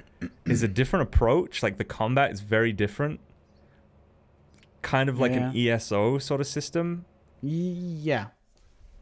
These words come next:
Speaker 2: And <sighs> E S O, like, I don't know. I, I, I didn't love the combat. I didn't like the limitation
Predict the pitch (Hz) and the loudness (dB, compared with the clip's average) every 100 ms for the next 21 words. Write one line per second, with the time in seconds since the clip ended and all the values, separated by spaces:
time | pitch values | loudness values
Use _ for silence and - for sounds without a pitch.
0 | - 131 131 127 110 - - - - - | 2 4 4 2 -2 -6 -16 -20 -16 -14
1 | - - _ - - 147 175 180 139 139 | -14 -16 _ -20 -4 4 4 4 2 4
2 | 165 156 110 98 95 - - _ _ _ | 4 4 2 2 -2 -16 -20 _ _ _
3 | _ _ _ _ _ _ _ _ _ - | _ _ _ _ _ _ _ _ _ -16
4 | 110 110 90 98 95 90 - 123 135 156 | -10 -6 0 2 2 0 -2 2 2 2
5 | 151 147 170 170 151 160 156 139 147 170 | 2 2 4 4 2 2 4 4 4 2
6 | 143 120 123 110 120 113 - 92 90 | 2 4 4 2 2 0 0 -2 -4